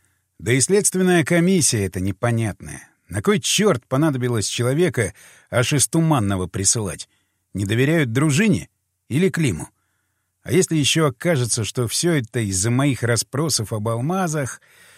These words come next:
Да нет, бред. Я решительно выбрался из кровати, в одних трусах подошел к входной двери. Щеколда была отодвинута. Снизу доносился гомон голосов посетителей. Не страшно.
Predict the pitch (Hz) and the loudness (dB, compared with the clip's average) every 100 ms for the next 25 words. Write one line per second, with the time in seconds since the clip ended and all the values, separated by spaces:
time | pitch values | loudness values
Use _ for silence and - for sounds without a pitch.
0 | _ - 110 107 78 71 95 80 - _ | _ -6 -2 -2 -4 -6 -6 -6 -12 _
1 | _ _ _ _ _ _ 135 233 190 247 | _ _ _ _ _ _ 2 4 4 2
2 | 226 202 196 220 190 165 170 151 - 156 | 2 2 4 4 4 4 4 2 2 2
3 | 170 202 156 147 147 170 - 147 143 190 | 4 4 4 2 2 0 0 -2 0 2
4 | 175 - 131 135 185 139 - 113 117 123 | 0 0 -2 0 0 -2 -2 -2 0 0
5 | 110 127 190 180 151 - - - _ - | 0 2 2 2 0 -4 -20 -20 _ -8
6 | - 117 220 202 180 180 190 202 175 139 | -4 2 2 4 2 4 4 2 0 2
7 | 139 135 123 123 110 87 _ _ _ - | 4 2 0 0 -2 -4 _ _ _ -2
8 | 165 196 175 156 156 143 190 147 117 170 | 0 2 2 2 2 2 2 0 0 0
9 | 156 139 127 131 - 160 _ 135 - 135 | 0 0 0 0 -2 -4 _ -4 -4 -6
10 | 98 - 73 - _ _ _ _ _ 143 | -10 -12 -14 -18 _ _ _ _ _ -4
11 | 156 190 147 - - | -2 0 -2 -4 -12